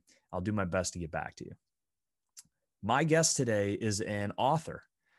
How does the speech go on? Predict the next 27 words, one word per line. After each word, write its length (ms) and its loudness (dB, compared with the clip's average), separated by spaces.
She 200 0
just 300 4
recently 480 4
wrote 220 4
a 20 0
book 360 -2
called 280 2
Rescuing 600 0
Jill, 420 -2
How 340 2
M 200 2
D 160 6
M 140 2
A 420 2
with 180 -2
a 40 -2
Dash 380 2
of 120 -4
Mushrooms 580 -2
Healed 340 2
My 140 2
Childhood 580 -2
Trauma-Induced 840 0
P 160 -4
T 180 -4
S 160 -2
D. 320 -4